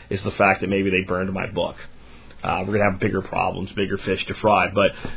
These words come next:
electronic documents, multiple copies, thumb drives, M M C cards,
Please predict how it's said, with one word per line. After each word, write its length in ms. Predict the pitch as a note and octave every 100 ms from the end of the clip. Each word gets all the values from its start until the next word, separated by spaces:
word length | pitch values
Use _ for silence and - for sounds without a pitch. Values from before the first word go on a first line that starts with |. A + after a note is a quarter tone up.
| -
electronic 640 | A2+ C#3 - D#3+ F3 D3+
documents, 600 | C#3+ C3+ C3 C3 B2+ B2
multiple 400 | B2+ C3 B2+ C3
copies, 520 | - A#2+ A#2 A#2 A2 -
thumb 260 | B2+ B2 A#2
drives, 340 | A#2+ A2+ G#2+
M 140 | A#2
M 140 | A#2 A2
C 240 | A#2 G#2+
cards, 420 | A2 A2 G#2+ G2